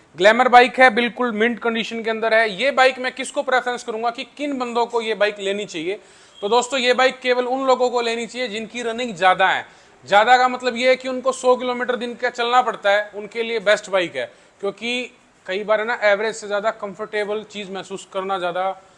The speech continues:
अच्छा होता है, क्योंकि bike अगर comfortable नहीं है तो आपको मज़ा नहीं आएगा चलाने में। और Splendor और Deluxe की तो खूबी क्या है, अगर आप इसको सत्तर अस्सी की speed के अंदर चलाते हो तो आपको vibration feel होती है चलाते वक्त,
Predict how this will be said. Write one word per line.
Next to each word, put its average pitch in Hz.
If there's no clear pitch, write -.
अच्छा 175
होता 208
है, 226
क्योंकि 226
bike 240
अगर 247
comfortable 247
नहीं 214
है 208
तो 202
आपको 214
मज़ा 226
नहीं 220
आएगा 175
चलाने 170
में। 127
और 165
Splendor 220
और 240
Deluxe 233
की 277
तो 226
खूबी 202
क्या 208
है, 208
अगर 214
आप 220
इसको 214
सत्तर 220
अस्सी 220
की 214
speed 214
के 220
अंदर 214
चलाते 190
हो 202
तो 214
आपको 214
vibration 208
feel 196
होती 160
है 196
चलाते 180
वक्त, 147